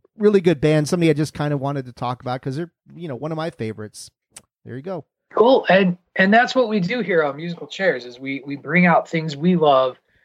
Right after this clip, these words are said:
Speaker 2: to share with all of you. Uh, and I'm looking forward to, to putting together this playlist 'cause it's been pretty eclectic, you know, everything from alternative to jazz to, uh, my band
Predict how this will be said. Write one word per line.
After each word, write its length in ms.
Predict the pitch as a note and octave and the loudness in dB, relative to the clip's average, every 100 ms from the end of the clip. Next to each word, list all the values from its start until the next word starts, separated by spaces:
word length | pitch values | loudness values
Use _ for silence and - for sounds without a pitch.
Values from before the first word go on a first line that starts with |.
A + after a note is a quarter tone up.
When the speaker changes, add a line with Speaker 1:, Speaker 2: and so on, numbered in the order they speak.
| _ _ _ | _ _ _
Speaker 2:
to 120 | - | -4
share 340 | - - C#3 C#3 | -2 4 4 4
with 180 | C3+ C#3+ | 2 2
all 280 | D3 C3+ | 2 2
of 120 | C3 A#2+ | 0 -4
you. 400 | C3 B2 A#2+ - _ _ _ | -8 -6 -6 -8 _ _ _
Uh, 220 | B2 A2 A2 - - | 2 2 0 -10 -2
and 480 | C3+ B2+ B2 B2+ B2 | 2 2 0 -2 0
I'm 160 | B2 | 0
looking 240 | C#3 D3+ D3+ | 0 -2 -2
forward 340 | - C3+ C3+ | 0 0 0
to, 220 | B2+ A#2+ | 0 -4
to 120 | A#2 - | -4 -10
putting 380 | - C3 B2+ | -8 -6 -6
together 300 | B2 B2 A#2+ | 0 2 2
this 180 | A2+ A#2 | -2 -10
playlist 460 | - C#3 B2+ B2 - | -2 0 2 0 0
'cause 160 | C#3+ | -4
it's 120 | C3+ C3+ | -4 -2
been 200 | F3+ F3+ | 2 2
pretty 240 | F3 F3 | 2 2
eclectic, 640 | C#3 - C#3+ - B2+ A2+ _ | 2 2 0 0 -8 -10 _
you 100 | A2+ | -8
know, 160 | G#2+ G#2+ | -4 0
everything 500 | B2+ C3+ B2+ C#3 B2+ | 0 0 -2 -4 -4
from 200 | C3+ A#2 | -8 -4
alternative 640 | G#2+ - D3+ C#3+ C3 B2+ - | -4 -2 -2 0 0 -4 -6
to 120 | G#2+ | -14
jazz 720 | - C3 A#2+ A#2+ A2 G#2+ - - | -2 2 4 4 4 2 -2 -14
to, 300 | - B2 A#2 - _ _ _ _ _ | -6 -4 -4 -6 _ _ _ _ _
uh, 180 | B2+ A#2 | 2 2
my 260 | C3 F#3+ | 4 2
band 480 | F#3+ D#3+ B2+ A#2+ A2+ | 2 0 0 -4 -10